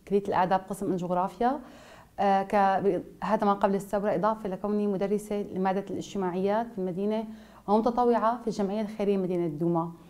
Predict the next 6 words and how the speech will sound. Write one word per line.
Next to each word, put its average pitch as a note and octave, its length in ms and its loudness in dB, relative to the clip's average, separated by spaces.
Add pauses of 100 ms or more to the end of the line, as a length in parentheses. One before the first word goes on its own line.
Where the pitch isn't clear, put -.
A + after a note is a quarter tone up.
(200)
فأول A3 300 4
مرة G#3 100 2
تم G#3+ 200 -2
اعتقالي G3+ 540 0
كان G3 460 -2
بتاريخ، F#3+ 480 0